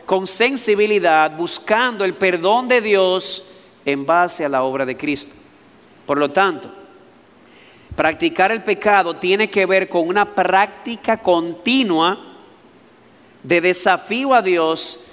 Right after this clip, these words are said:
sin ningún tipo de dolor, sin ningún tipo de sensibilidad espiritual.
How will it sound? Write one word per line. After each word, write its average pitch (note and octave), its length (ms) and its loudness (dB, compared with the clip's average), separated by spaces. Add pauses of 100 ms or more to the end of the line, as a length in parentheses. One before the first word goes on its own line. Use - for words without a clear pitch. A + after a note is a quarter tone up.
sin F#3 300 0
ningún F#3+ 420 -2
tipo B3 380 0
de G3+ 140 2
dolor, G#3 540 0 (760)
sin F#3+ 280 2
ningún F#3 380 -2
tipo G#3 340 -2
de F3+ 100 2
sensibilidad F3+ 880 2
espiritual. F3 880 -2